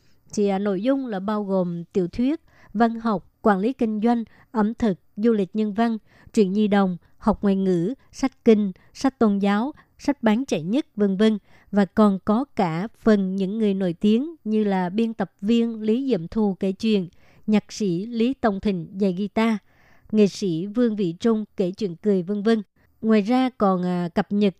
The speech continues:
tin quốc tế mới nhất. Nói chung là nội dung rất là phong phú. Chỉ cần là thông tin cần thiết trong cuộc sống, các bạn chỉ cần lướt di động lên trang web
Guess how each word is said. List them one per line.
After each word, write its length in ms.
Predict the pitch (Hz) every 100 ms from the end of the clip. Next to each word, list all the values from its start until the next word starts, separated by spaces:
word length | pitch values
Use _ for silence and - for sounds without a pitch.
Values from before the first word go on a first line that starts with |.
| _
tin 220 | 233 220
quốc 160 | 233 285
tế 160 | - 233
mới 240 | 233 220
nhất. 240 | 240 302 - _ -
Nói 300 | 185 220 277
chung 220 | 262 226
là 100 | 214
nội 220 | 196 170
dung 200 | 208 208
rất 140 | 247 254
là 120 | 185
phong 240 | 220 196
phú. 300 | 196 202 262 311 - - -
Chỉ 120 | 196
cần 400 | 202 240 220 185 175
là 160 | 202 190
thông 280 | - 220 208
tin 220 | 214 202
cần 200 | 196 190
thiết 300 | - 262 -
trong 200 | 214 196
cuộc 200 | 190 -
sống, 280 | - 208 311 - _ _
các 80 | 262
bạn 200 | 214 180
chỉ 120 | 202
cần 240 | - 190 175 _
lướt 220 | 208 240 -
di 140 | 214 208
động 240 | 190 160 -
lên 280 | - 208 196
trang 220 | 190 196
web 140 | 196